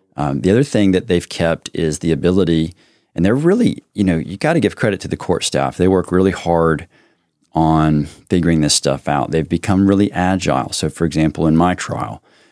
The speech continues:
when the lawyer says, "Hey, I've got covid, uh, I need an emergency motion for continuance in order, in order to continue the trial to a different date." Um, that is a, under our rules,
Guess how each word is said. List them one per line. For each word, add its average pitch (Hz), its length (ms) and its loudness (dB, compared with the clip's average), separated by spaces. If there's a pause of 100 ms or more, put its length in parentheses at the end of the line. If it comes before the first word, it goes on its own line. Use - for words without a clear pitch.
(240)
when 101 320 4
the 131 80 4
lawyer 87 400 4
says, 80 420 0
"Hey, 85 180 2
I've 78 180 -2
got 78 280 -4
covid, 80 720 0 (680)
uh, 78 280 -2
I 87 100 -2
need 90 220 2
an 87 100 4
emergency 92 800 2
motion 80 420 0
for 76 180 -4
continuance 71 840 0
in 76 160 0
order, 69 180 0
in 85 140 2
order 76 160 0
to 71 100 -6
continue 85 420 0
the 76 100 0
trial 67 300 -2
to - 140 -2
a 67 60 2
different - 400 -4
date." 57 280 -4 (680)
Um, 76 320 -2 (100)
that 101 300 0
is 92 180 2
a, 85 340 2 (360)
under 90 280 2
our 82 120 2
rules, 80 480 0